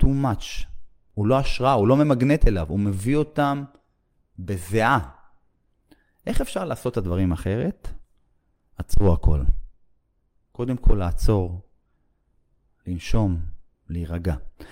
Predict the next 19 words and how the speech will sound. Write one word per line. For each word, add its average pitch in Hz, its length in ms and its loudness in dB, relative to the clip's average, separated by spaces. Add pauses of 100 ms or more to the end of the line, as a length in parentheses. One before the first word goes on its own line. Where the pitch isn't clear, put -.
(220)
המטרה 110 480 0
הסופית - 760 -2
של 101 220 4
כל 135 640 -2
בן 95 200 0
אדם 113 460 0 (160)
עלי 95 460 -4 (100)
אדמות 87 640 0 (920)
זה 85 100 -12
לגרום 98 480 -2
למיינדסט 85 880 -2
שלנו 87 400 2
להיות 90 220 -10
עוצמתי, - 840 0 (880)
ולהבין 85 680 2 (1040)
שלא, 98 600 4 (760)
לא 104 340 4
בזיעת 120 840 2 (100)
אפיך - 640 2